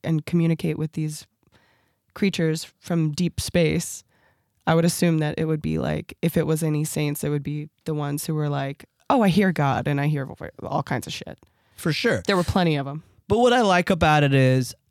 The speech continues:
Speaker 2: the knowledge of the, them being saints enhances that moment.
Speaker 1: Yeah, it's
Speaker 2: But if
Speaker 1: so
Speaker 2: not
Speaker 1: evil.
Speaker 2: knowing
Speaker 1: It's, like, as evil as
Speaker 2: Yeah.
Speaker 1: it could be. <laughs>
Speaker 2: Yeah.
Speaker 1: Like
Speaker 2: We're gonna use these, these figure, these holy figures for our evil demise.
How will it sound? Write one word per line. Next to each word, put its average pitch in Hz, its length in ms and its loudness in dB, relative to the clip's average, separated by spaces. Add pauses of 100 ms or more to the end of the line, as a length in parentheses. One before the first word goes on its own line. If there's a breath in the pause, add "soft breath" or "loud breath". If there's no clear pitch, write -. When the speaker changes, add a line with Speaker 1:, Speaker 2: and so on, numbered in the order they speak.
(160)
Speaker 2:
the 143 320 4
knowledge 170 520 4
of 143 280 2
the, 135 320 6
them 135 200 4
being 127 360 4
saints 143 460 0
enhances 131 840 -2
that 170 260 2
moment. 175 580 -2 (400 loud breath)
Speaker 1:
Yeah, 262 260 4
it's 208 160 2
Speaker 2:
But 180 100 4
if - 320 2
Speaker 1:
so - 200 2
Speaker 2:
not 180 200 6
Speaker 1:
evil. 202 200 6
Speaker 2:
knowing 208 500 2
Speaker 1:
It's, - 180 0
like, 262 160 4
as 247 140 4
evil 226 420 6
as - 240 4
Speaker 2:
Yeah. 190 80 2
Speaker 1:
it 165 120 -4
could 180 200 2
be. 160 300 2
<laughs> 175 40 2
Speaker 2:
Yeah. 240 200 4
Speaker 1:
Like 220 260 -2 (160 loud breath)
Speaker 2:
We're 165 160 6
gonna 165 140 4
use 156 400 4
these, 135 540 2 (120)
these 131 240 -2
figure, 143 500 2
these 131 180 0
holy 139 260 4
figures 123 440 -4
for 123 300 -10
our 120 200 -6
evil 120 360 -4
demise. 117 600 0